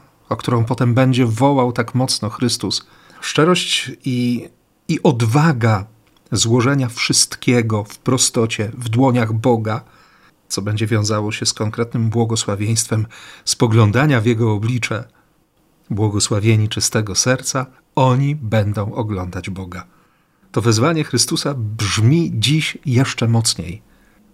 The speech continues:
szczególnie w kontekście wydarzeń w całej geopolityce, w której się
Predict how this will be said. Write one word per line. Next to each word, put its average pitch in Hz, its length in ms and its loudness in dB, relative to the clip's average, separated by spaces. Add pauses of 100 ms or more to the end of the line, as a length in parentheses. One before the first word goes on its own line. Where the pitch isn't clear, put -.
(340)
szczególnie 127 480 0
w 113 80 -6
kontekście 98 600 -6 (420)
wydarzeń 107 720 0 (880)
w - 60 -18
całej 113 360 2
geopolityce, 113 840 2
w - 80 -16
której - 260 -14
się 101 260 -8